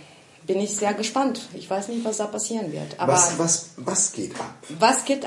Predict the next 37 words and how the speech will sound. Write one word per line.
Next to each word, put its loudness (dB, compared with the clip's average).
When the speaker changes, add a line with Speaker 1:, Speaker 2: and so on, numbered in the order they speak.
Speaker 1:
ab? 0
Speaker 2:
Ja, 4
ich 2
hab 6
Speaker 1:
Äh, 6
Speaker 2:
wirklich 4
nur 6
Speaker 1:
dass 8
Speaker 2:
ein 4
ganz 10
Speaker 1:
halt, 6
Speaker 2:
Schema 8
Speaker 1:
äh, 6
die 4
Speaker 2:
mitgenommen. 4
Speaker 1:
kriminalisierte 4
Organis-, 2
ähm, 0
Kriminalität, 4
also 2
die 6
organisierte 4
Kriminalität 2
ist -2
jetzt 0
so 6
präsent 6
halt 4
überall. 6
Also -2
die -4
haben 4
in 0
den 2
letzten -2
Jahren 4
so 0